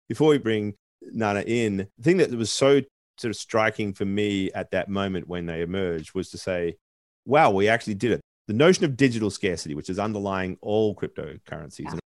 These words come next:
Speaker 1: all this space really, now being applied to a unique digital form, really just opens so many different ideas. And, and that's really what we're gonna explore. But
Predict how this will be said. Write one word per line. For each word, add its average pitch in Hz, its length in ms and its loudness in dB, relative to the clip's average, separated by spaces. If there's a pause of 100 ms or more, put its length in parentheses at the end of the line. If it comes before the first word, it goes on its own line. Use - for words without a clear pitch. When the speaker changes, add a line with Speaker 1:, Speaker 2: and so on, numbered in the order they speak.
(100)
Speaker 1:
all 110 200 2
this 87 180 -2
space 95 360 0
really, 78 280 -4 (340)
now 120 260 4
being 131 260 4
applied 104 720 0 (220)
to 101 340 0 (380)
a 107 80 -2
unique 110 560 4
digital 95 400 0
form, 95 680 -2 (280)
really 165 320 6
just 131 260 0
opens 113 800 2 (320)
so - 260 -2
many 117 160 0
different 92 260 -4
ideas. 78 520 -10
And, 90 180 -6
and 101 100 -4
that's 107 140 -2
really 101 140 2
what 90 120 0
we're 82 80 -6
gonna 80 140 -6
explore. 73 520 -6
But 82 160 -6